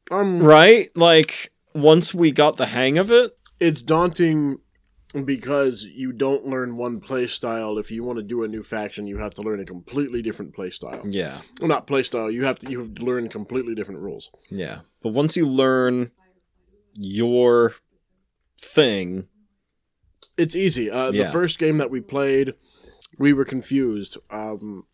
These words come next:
Speaker 1: until about halfway through the play session.
Speaker 2: Yeah.
Speaker 1: And then we started a brand new game. And, um, anyway, uh, during the, the, the next playthrough that we did, um,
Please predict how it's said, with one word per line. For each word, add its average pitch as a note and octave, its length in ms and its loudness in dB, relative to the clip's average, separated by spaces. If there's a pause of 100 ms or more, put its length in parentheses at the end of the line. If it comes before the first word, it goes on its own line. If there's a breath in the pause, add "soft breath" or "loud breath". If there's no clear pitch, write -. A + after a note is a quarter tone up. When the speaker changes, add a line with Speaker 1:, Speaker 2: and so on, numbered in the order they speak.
(300)
Speaker 1:
until B2+ 220 -6
about G#2 240 -6
halfway G#2+ 320 -4
through G#2+ 140 -12
the G2 40 -10
play G#2+ 220 -6
session. F2+ 440 -10 (240)
Speaker 2:
Yeah. F#2+ 320 0 (720)
Speaker 1:
And D3 100 0
then C#3+ 160 4
we C3+ 80 -2
started B2+ 360 -2
a - 20 -6
brand A2+ 300 -8
new G#2 100 -8
game. G2+ 460 -8 (1080 soft breath)
And, G#2 320 -6
um, F2+ 540 -8 (260)
anyway, G2+ 600 0 (580)
uh, G#2 380 -6 (260)
during A#2 380 -4
the, F#2+ 180 -10 (100)
the, F#2+ 260 -8
the G2+ 120 -10
next A#2 540 -12 (260)
playthrough A#2+ 680 -6
that F2+ 160 -12
we F2+ 140 -12
did, A2 420 -6 (920 soft breath)
um, F#2+ 520 -6